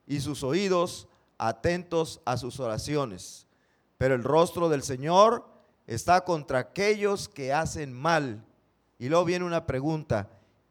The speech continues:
"¿Y quién es aquel que os podrá hacer daño si vosotros seguís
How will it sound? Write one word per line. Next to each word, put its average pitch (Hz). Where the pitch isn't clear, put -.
"¿Y 175
quién 226
es 196
aquel 185
que 147
os 135
podrá 131
hacer 151
daño 165
si 131
vosotros 123
seguís 127